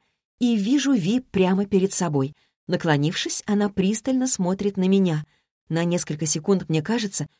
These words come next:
что она собирается поцеловать меня, и у меня замирает сердце. Но она просто подмигивает и отгораживается от меня зеркалом. Я выгляжу отлично, ну, то есть просто круто. Ви потрясающе умеет красить.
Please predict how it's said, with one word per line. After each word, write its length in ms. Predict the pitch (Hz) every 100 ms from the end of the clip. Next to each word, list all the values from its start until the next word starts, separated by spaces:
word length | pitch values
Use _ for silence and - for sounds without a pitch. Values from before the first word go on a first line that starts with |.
| _
что 220 | - -
она 140 | 170 170
собирается 580 | 156 156 156 165 151 156
поцеловать 720 | 156 - 151 151 165 180 -
меня, 320 | 156 151 156 - - -
и 100 | 196
у 60 |
меня 280 | 175 175 170
замирает 480 | 160 170 170 190 -
сердце. 500 | - 214 202 - 160 - _ _ _ -
Но 120 | 156
она 180 | 151 147
просто 480 | - 156 156 -
подмигивает 760 | 135 147 143 185 202 160 143 147 _ _ _
и 100 | 269
отгораживается 1120 | 254 190 170 165 180 208 247 262 262 - 262 -
от 160 | 196
меня 320 | 190 175 190 208
зеркалом. 640 | 170 156 156 160 156 165 _ _ _ _ _ _ _ _ _ _ _ _ -
Я 300 | 240 285 269
выгляжу 480 | 202 190 190 180 170
отлично, 720 | 160 156 180 - 156 143 151 -
ну, 400 | - 190 185 185 -
то 140 | - 208
есть 260 | 190 - -
просто 420 | 202 208 208 170
круто. 540 | 156 254 269 254 165 151 _ _
Ви 420 | - 151 147 196 -
потрясающе 1000 | - 175 170 170 - 185 175 151 - 160
умеет 420 | 156 170 175 156
красить. 560 | - 185 180 - -